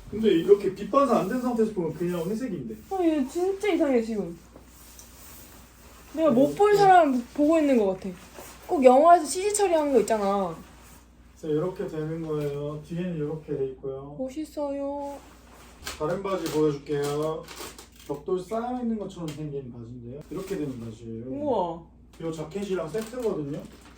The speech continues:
Speaker 2: 셋업이야?
Speaker 1: 얘는 이렇게 생겼어요.
Speaker 2: 오.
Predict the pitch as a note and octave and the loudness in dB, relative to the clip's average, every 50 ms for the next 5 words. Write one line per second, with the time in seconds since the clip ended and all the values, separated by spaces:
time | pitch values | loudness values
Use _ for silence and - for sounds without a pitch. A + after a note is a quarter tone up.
0 | - - - D4+ D#4+ E4+ G#4+ G#4+ G4 B3+ G#3+ G#3 B3 F#4+ - - - - - - | -18 -14 -10 -10 -8 -6 -6 -6 -6 -6 -8 -8 -10 -12 -14 -18 -20 -20 -14 -10
1 | D3+ D#3+ E3+ F3 F3 F3 F3 E3 D3+ D3 D#3 E3 D#3+ E3 C#3+ C3+ B2 A2+ - - | -8 -6 -6 -4 -4 -4 -4 -2 -2 -2 -4 -4 -6 -8 -8 -8 -10 -10 -12 -14
2 | B2 A2+ A2 G#2+ G#2+ A2 - - - - - - - - - - - - - - | -14 -14 -14 -14 -16 -20 -20 -20 -20 -20 -20 -20 -20 -20 -20 -20 -20 -20 -20 -20
3 | - - - A3 A3 A#3 B3 B3+ C4+ C#4+ D4 D4 D4 D4 D4 C#4+ C#4 C4+ B3+ A#3 | -20 -12 -8 -6 -2 -2 0 0 0 0 0 0 0 0 0 0 0 0 2 2
4 | G3+ F3+ | 2 0